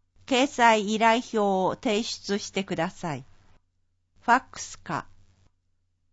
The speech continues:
依頼表は、南区役所ホームページでダウンロードすることができます。なお、掲載は原則一回のみ。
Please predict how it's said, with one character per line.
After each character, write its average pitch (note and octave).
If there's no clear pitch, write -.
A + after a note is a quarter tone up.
依 G#3
頼 C4+
表 A#3+
は、 G#3
南 C4
区 C4
役 C4
所 F#3+
ホ B3
ー B3+
ム B3
ペ A3+
ー A3
ジ D#3+
で D3+
ダ F#3+
ウ B3
ン A#3
ロ A3+
ー G#3
ド -
す -
る A3
こ A3+
と A3
が E3
で D3+
き D#3+
ま D3+
す。 -
な A3
お、 C#3
掲 C4
載 A3
は G3
原 A#3
則 -
一 F3+
回 G#3+
の F#3
み。 C#3+